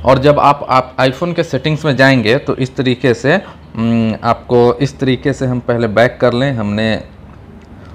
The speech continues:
देखिए, तो iPhone के settings में जब जाएंगे, हम फिर से दिखाते हैं। तो इस तरीके से आपको iPhone के settings में जाना है और जब iPhone के settings में जाएंगे तो यहाँ पे आपको दिखाई देता है Sound and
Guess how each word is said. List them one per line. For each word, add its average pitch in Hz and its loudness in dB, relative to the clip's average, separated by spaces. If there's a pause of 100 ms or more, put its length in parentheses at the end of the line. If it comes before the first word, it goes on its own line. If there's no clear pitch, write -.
(260)
देखिए, 107 0 (320)
तो - -2
iPhone 139 2
के 160 0
settings 151 -4
में 160 -2
जब 147 0
जाएंगे, 131 0
हम 117 -4
फिर 117 -6
से 131 -2
दिखाते 113 -2
हैं। 143 -2 (480)
तो 113 4
इस 143 -6
तरीके 139 0
से 143 -2
आपको 135 0
iPhone 117 0
के 135 -2
settings 131 -4
में 120 -2
जाना 113 0
है 123 -2
और 107 0
जब 113 0
iPhone 131 -2
के 143 -2
settings 135 -4
में 135 -4
जाएंगे 123 2 (420)
तो 151 0
यहाँ 147 2
पे 156 -2
आपको 139 0
दिखाई 117 -2
देता 117 0
है 123 0
Sound 127 0 (140)
and 123 -2